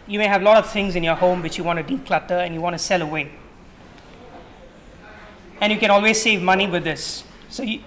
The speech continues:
I think you would have guessed what is this app is all about. And it's so incidental that, um, I didn't pick up, uh, Carousel as a use case, but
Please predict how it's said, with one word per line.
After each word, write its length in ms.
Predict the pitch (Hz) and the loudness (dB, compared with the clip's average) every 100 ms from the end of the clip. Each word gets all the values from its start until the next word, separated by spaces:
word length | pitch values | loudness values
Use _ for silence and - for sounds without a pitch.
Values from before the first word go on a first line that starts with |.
| - 214 | -6 -2
I 80 | |
think 160 | 214 247 | 2 2
you 100 | 220 | 2
would 120 | 208 | 4
have 160 | 190 165 | 4 4
guessed 300 | 220 - - - - - - | 0 0 -8 -16 -20 -20 -2
what 160 | 196 | 0
is 140 | 190 175 | 0 -2
this 140 | 180 | 2
app 260 | 180 180 - - - - - | 2 2 -4 -20 -20 -18 -8
is 140 | 156 | 0
all 160 | 170 160 | 0 2
about. 320 | 160 151 - - - - - - - - - - - - - - - - - - - - - | 0 0 -8 -20 -20 -20 -20 -18 -18 -18 -18 -20 -20 -20 -20 -20 -20 -20 -20 -20 -20 -20 -4
And 160 | 214 226 | 0 2
it's 100 | 226 | 4
so 220 | 339 277 | 6 6
incidental 680 | 240 277 220 208 214 254 330 - - - - | 4 2 2 2 0 -2 -4 -10 -10 -10 0
that, 480 | 196 185 - - - - - | 2 2 0 -14 -18 -10 0
um, 400 | 190 180 180 185 - - - - - - - | 4 4 2 -4 -16 -20 -20 -20 -20 -20 0
I 80 | 196 | 4
didn't 160 | 294 269 | 4 4
pick 180 | 262 262 | 2 4
up, 400 | 254 - - - - - - - - | 2 0 -14 -18 -20 -20 -20 -18 -2
uh, 340 | 190 180 175 | 4 4 4
Carousel 400 | 202 190 202 226 | 4 4 4 2
as 120 | 190 | 2
a 40 | 160 | 0
use 240 | 170 175 | -4 -4
case, 300 | - 170 185 | -4 -4 -2
but 200 | - 175 | 0 0